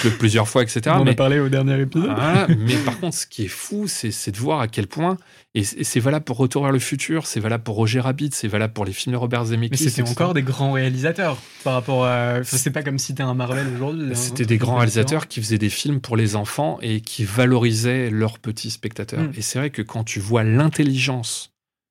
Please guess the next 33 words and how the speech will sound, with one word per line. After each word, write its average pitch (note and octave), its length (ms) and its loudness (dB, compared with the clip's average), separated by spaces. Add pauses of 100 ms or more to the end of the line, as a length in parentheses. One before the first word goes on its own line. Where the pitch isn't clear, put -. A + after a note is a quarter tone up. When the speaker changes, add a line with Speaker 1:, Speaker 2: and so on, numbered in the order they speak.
(360)
Speaker 1:
de A2 60 2
l'écriture, A#2 600 0
l'intelligence B2 560 0
de A2+ 60 -4
la G2+ 100 -6
production, B2 540 -4
l'intelligence A#2 480 0
de A#2 40 4
la G2+ 60 2
réalisation, G#2+ 480 0
tu - 140 -6
te G#2 60 -2
dis, D#3+ 200 0 (440)
mais - 40 -2
en G2+ 60 -2
fait, C#3+ 200 0
voilà, A#2+ 300 2 (480)
ça, - 320 2
c'est - 220 0
véritablement A2 560 0
de A#2 40 -2
l'entertainment. A#2+ 600 -4 (400)
Parce - 180 -4
que, A#2 120 2
que G#2+ 180 -2
tu A2 180 -2
sois A2 240 -2 (140)
un - 100 -18
petit - 300 -8
garçon, A2+ 480 -2 (160)
une B2+ 120 0
petite B2+ 260 -6
fille G#2 340 -4